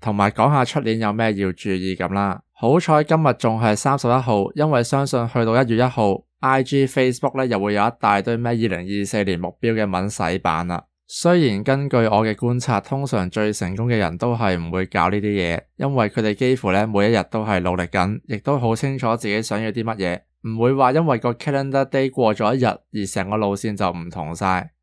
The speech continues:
隨住年紀增長，你會發現身邊寫呢啲年度目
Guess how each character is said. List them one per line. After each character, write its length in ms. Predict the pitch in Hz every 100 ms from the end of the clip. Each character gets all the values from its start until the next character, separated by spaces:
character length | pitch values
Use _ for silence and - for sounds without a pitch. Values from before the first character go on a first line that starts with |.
| -
隨 320 | - 120 123
住 140 | 143
年 320 | 143 127 117 117
紀 220 | 120 139
增 260 | 165 165
長， 220 | 160 113 127
你 80 |
會 160 | 117 113
發 200 | - 107
現 220 | 107 101
身 240 | 98 123 123
邊 180 | 123
寫 140 | 123 110
呢 140 | 117
啲 120 | 123
年 240 | 113 98 85
度 160 | 87
目 220 | 87 90